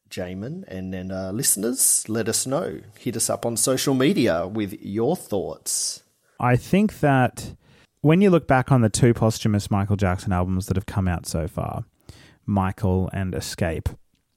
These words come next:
Speaker 2: and I'm talking about ori-, albums of original material, not, um, you know, re-releases of Bad or whatever.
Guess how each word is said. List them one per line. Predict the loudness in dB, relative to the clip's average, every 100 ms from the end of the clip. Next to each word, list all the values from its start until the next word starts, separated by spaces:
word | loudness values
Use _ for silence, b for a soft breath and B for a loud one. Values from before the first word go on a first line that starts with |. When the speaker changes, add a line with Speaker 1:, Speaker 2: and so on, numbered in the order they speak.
| _ _ _ _ -2
Speaker 2:
and | 2
I'm | 4
talking | 4 2 2
about | 0 2
ori-, | 2 0 -2 -4
albums | 0 0 0 -2
of | -4
original | -2 -2 -2 -2
material, | -4 -6 -4 -4 -4 -8 -10 -8
not, | -6 -6 -10
um, | -12 -10 -12 -14 _ _ _ -8
you | -4
know, | -2
re-releases | 0 0 0 -4 -8 -10 -10
of | -8
Bad | -8 -4 -2
or |
whatever. | -2 -2 -4 -6